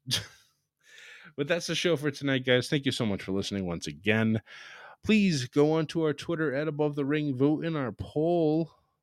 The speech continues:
Let us know what you guys thought of the show tonight. Right now, we have eleven votes so far. A little light on the voting tonight, but hey, it is what it is.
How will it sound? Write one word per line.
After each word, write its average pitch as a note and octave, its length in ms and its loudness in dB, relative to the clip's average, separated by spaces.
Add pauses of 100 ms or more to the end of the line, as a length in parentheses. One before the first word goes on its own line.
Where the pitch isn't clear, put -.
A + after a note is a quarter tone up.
Let C3 120 -2
us B2 140 -4
know C#3+ 80 -2
what C3+ 120 -2
you C3+ 60 -4
guys B2+ 220 0
thought C3 160 2
of A#2+ 80 -2
the G#2+ 60 -2
show B2 360 2
tonight. A#2+ 800 -2 (720)
Right A#2 160 2
now, A#2+ 240 0
we A#2+ 340 -4
have B2 680 -6
eleven D#3+ 380 2
votes F#3 300 2
so E3+ 240 -2
far. D3 560 -2 (280)
A D3 40 -20
little D3 240 -6
light C#3 220 6
on C3 100 4
the A#2+ 60 0
voting A2+ 340 2
tonight, B2 420 0
but E3 160 0
hey, C3+ 320 2
it G2 120 -6
is F#2 200 -6
what F2 120 -8
it F2 120 -10
is. C3+ 240 -6